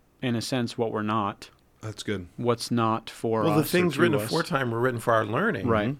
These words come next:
Speaker 3: They're there for our, they're not written about us. They're written for our learning.
Speaker 1: Mm-hmm. Yep.
Speaker 2: And let's be honest, um, that opens the door. That's why some of the greatest heretical teachings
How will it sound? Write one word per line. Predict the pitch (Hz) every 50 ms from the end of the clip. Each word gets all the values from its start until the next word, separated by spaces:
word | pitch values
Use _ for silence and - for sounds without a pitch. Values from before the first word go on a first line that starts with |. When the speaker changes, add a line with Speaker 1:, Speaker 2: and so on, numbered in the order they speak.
| - -
Speaker 3:
They're | - 135
there | 127 151 156
for | 147 - 143
our, | 131 120 - - - _
they're | 143 147
not | 190 226 190
written | 165 175 190 170
about | 151 143 131 123
us. | 135 185 220 143 101 104 - - - -
They're | - 131 139 139
written | 135 160 185 160 151
for | - - 143
our | 135 135 127 123
learning. | - 170 143 139 131 117 101 98 110 -
Speaker 1:
Mm-hmm. | 131 120 95 98 110 113 117 120 - - - _ _ _ _ _ _ - - - - - - _ _ - -
Yep. | - 131 131 - - - - - - - - _ _ _ _ _ _ _ - -
Speaker 2:
And | - 160 160 165 170 151 - - - - - - _ _ _ _ _ _
let's | 120 135 151 - -
be | - 156 147
honest, | 147 160 170 139 - - - - - 113 - _ _ -
um, | 131 127 120 117 113 110 107 101 98 95 90 87 90 -
that | 110 107 110 123 131 151 - - - _ _ _ -
opens | 139 147 160 160 - 143 131 127 113 -
the | 120 107
door. | 107 113 110 127 139 139 127 117 101 - _ _ _ _
That's | 131 135 147 - -
why | 190 175 160 156 147 139 131 127 120 - _ _ - _ _ _ _ - - - _ _ -
some | - - - 135 139 139
of | 131 123
the | 123 120 113 107 104 104 98 98 - 110 107
greatest | 101 117 117 120 127 123 120 - - - - - - 104
heretical | 107 110 107 113 117 117 120 113 - 113 101
teachings | - - 127 123 123 - - 101 92 90 98 - - -